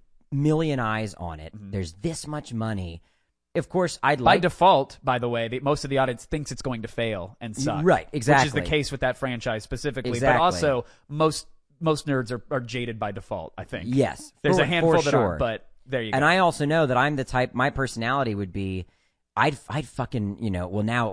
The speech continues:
Speaker 1: rebooting Howard the Duck is cool, and it happened, but if, if you gave me that challenge, I'd be like, "Yeah, I'll fucking, I'll fucking do it, and it'll be the best fucking movie." I know I'd have that,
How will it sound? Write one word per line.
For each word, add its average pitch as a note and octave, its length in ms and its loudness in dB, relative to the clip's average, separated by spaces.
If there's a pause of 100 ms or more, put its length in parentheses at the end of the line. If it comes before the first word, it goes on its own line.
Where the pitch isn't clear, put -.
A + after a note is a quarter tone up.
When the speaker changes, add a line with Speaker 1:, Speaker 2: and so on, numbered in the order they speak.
(220)
Speaker 1:
rebooting G2 360 -6
Howard F#2+ 240 -4
the F#2 60 -8
Duck F2+ 300 -6 (340)
is E2+ 140 -10
cool, A2 320 0
and F#2+ 80 -6
it E2 100 -10
happened, G2 440 -6
but A2+ 240 -4 (440)
if, C3+ 180 -6
if C3 160 -6
you D3 140 -2
gave C3+ 200 -2
me A#2 120 -4
that A2+ 260 0
challenge, E2+ 440 -6
I'd G2 120 -8
be G2+ 60 -6
like, F#2 140 -6
"Yeah, G#2 180 -8
I'll F#2 160 -12
fucking, - 320 -16
I'll A2+ 80 -4
fucking G2 360 -4
do G#2+ 200 0
it, A#2 120 -4
and G#2 120 -4
it'll G#2+ 120 -4
be G2+ 100 -4
the F2 120 -10 (100)
best - 360 -8
fucking A2 300 -4
movie." G#2+ 260 -2
I C#3+ 160 0
know D#3 260 4
I'd C#3 160 2
have D3 360 2
that, A2 340 0